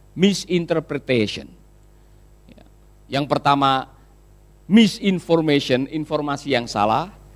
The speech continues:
Yang kedua, orang-orang yang salah yang dijadikan sumber informasinya. Yang ketiga, orang Israel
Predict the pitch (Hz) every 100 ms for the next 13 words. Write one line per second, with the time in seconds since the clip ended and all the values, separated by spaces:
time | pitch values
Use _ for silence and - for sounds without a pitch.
0 | - - - 135 139 135 139 135 151 113
1 | - - _ _ _ - 151 165 160 151
2 | 156 156 147 139 - 131 110 123 202 -
3 | - 127 127 123 123 127 131 123 - 147
4 | 135 131 127 127 127 120 107 113 127 170
5 | 170 160 - 247 151 113 160 - _ _
6 | _ - 208 226 220 226 220 220